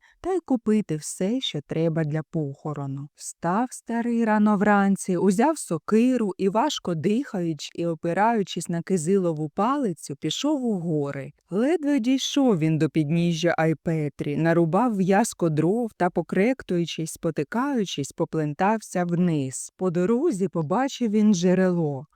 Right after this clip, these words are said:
Спека та втома зовсім знесилили старого, і, скинувши дрова з плечей, він став жадібно пити з джерела. Напившись, він притулився до сосни та заснув,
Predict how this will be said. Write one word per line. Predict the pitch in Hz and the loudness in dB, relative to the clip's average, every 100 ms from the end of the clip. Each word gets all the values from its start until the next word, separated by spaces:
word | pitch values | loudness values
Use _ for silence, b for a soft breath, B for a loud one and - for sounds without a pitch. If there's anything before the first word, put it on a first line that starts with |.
| b b b | b b b
Спека | - - 247 302 - | -18 -2 2 2 0
та | 220 202 | -2 -4
втома | - 233 240 262 220 | 0 2 4 4 2
зовсім | 170 247 254 - 202 | 4 4 2 0 0
знесилили | 151 170 180 185 170 156 160 | 0 -2 0 0 2 0 -2
старого, | 160 - 175 170 160 147 147 135 B B B | -4 -2 0 2 0 -2 -8 -14 B B B
і, | - 196 | -2 -2
скинувши | - - 247 233 190 - 180 | -2 0 4 4 2 -2 0
дрова | 156 170 175 196 | 2 4 4 2
з | |
плечей, | - 165 165 - 202 247 294 - | -2 0 0 0 0 0 -2 -4
він | 151 160 | -2 -2
став | - 170 165 | -2 -4 -2
жадібно | 147 165 214 240 196 196 196 | 2 4 4 2 2 2 0
пити | 147 147 151 | -4 -4 -4
з | 151 135 | -6 -4
джерела. | 170 156 156 151 143 135 151 _ _ | 0 0 0 0 0 0 -4 _ _
Напившись, | 185 185 - 226 294 302 - 165 - | -4 -4 0 0 0 -4 -8 -12 -10
він | 170 247 302 | -2 0 0
притулився | 254 240 214 208 233 - 175 | -2 0 2 4 4 2 0
до | 175 | 0
сосни | 185 160 - 202 233 294 | -2 -4 0 4 4 2
та | 190 | 0
заснув, | 160 170 - 196 190 165 131 | 0 -2 -2 0 0 0 -6